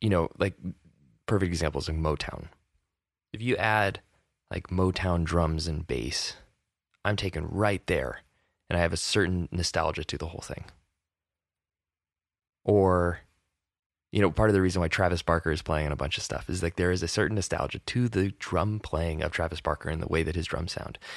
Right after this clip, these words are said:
You can add that to almost any song and then instant, you know, early two thousands nostalgia.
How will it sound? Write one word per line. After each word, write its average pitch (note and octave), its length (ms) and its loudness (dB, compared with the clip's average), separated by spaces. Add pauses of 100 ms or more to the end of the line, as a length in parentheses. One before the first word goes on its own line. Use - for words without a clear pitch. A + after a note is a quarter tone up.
(100)
You A2+ 80 0
can A2+ 140 0
add G2 200 2
that E2+ 160 2
to D#2 60 -2
almost E2+ 280 -2
any G#2+ 140 2
song E2+ 320 0
and D#2+ 100 -6
then A#1 60 -8 (200)
instant, - 420 -4 (800)
you F#2+ 80 2
know, D2+ 200 0 (800)
early F2+ 260 4
two F#2+ 180 0
thousands D#2+ 480 0
nostalgia. - 520 -6